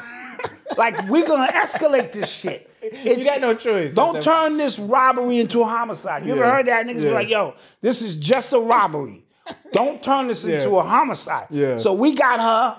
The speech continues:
Speaker 1: we,
Speaker 2: Yeah.
Speaker 1: we, you know, and then we turn on the social media and the news, and this is a big thing.
Speaker 2: Yeah.
Speaker 1: And they looking for her now.
Speaker 2: Yeah.
Speaker 1: And we gonna return her. Like, "Yo, sorry about that."
Speaker 2: Yeah.
Speaker 1: Nah, I'ma say, "Man, I can put that bag around her head."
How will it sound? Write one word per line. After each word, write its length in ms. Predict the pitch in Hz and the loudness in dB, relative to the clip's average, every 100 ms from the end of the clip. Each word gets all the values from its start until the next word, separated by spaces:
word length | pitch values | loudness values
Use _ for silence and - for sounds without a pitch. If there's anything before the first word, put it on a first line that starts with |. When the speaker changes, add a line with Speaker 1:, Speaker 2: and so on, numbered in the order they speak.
| 208 | -6
Speaker 1:
we, 120 | 214 | -4
Speaker 2:
Yeah. 180 | 151 - | -2 0
Speaker 1:
we, 80 | 233 | 2
you 60 | |
know, 100 | 247 | 2
and 160 | 220 190 | 2 2
then 140 | 226 | 0
we 120 | 214 269 | 2 0
turn 360 | 269 254 262 | 2 0 4
on 160 | 247 233 | 2 2
the 60 | |
social 380 | 180 247 240 240 | 0 -2 -2 -4
media 340 | 226 247 240 240 | -4 -4 -2 -2
and 100 | 220 | -2
the 40 | |
news, 440 | 196 285 320 285 - - - _ | -6 -4 -4 -4 -10 -20 -20 _
and 160 | 196 208 | 0 2
this 200 | 277 247 | 2 0
is 140 | 196 | 0
a 60 | 185 | 0
big 400 | 135 285 254 - | 2 0 0 0
thing. 380 | 277 320 415 202 | 2 2 0 -2
Speaker 2:
Yeah. 340 | 135 127 110 107 | -4 -2 -2 0
Speaker 1:
And 140 | 214 | 2
they 140 | 285 | 2
looking 380 | 269 262 285 302 | 4 2 2 -2
for 120 | 220 269 | 0 0
her 200 | 254 330 | 2 0
now. 400 | 349 330 349 339 131 | 2 0 0 -4 -8
Speaker 2:
Yeah. 300 | 120 110 113 _ - | -6 -8 -10 _ -2
Speaker 1:
And 180 | 202 220 | 2 2
we 80 | |
gonna 220 | 254 262 214 | 4 2 2
return 440 | 180 - 220 247 | -2 -2 0 2
her. 120 | 254 294 | 2 0
Like, 180 | 175 | 0
"Yo, 120 | 170 156 | 2 2
sorry 300 | - 185 175 | 2 2 2
about 200 | 160 139 | 0 0
that." 280 | 147 139 139 | 0 0 0
Speaker 2:
Yeah. 300 | 131 117 104 - - | -2 -2 -6 -12 -8
Speaker 1:
Nah, 640 | 160 190 226 262 156 127 - | 0 2 4 2 -2 -6 -8
I'ma 160 | 165 | -6
say, 180 | 160 190 | -4 -4
"Man, 160 | 196 196 | -2 -2
I 40 | |
can 120 | 151 | -2
put 140 | 165 160 | -8 -6
that 180 | 190 | -4
bag 220 | 175 190 180 | 0 0 0
around 240 | 190 185 | -4 -4
her 80 | 185 | -2
head." 320 | 170 254 240 | 0 0 -4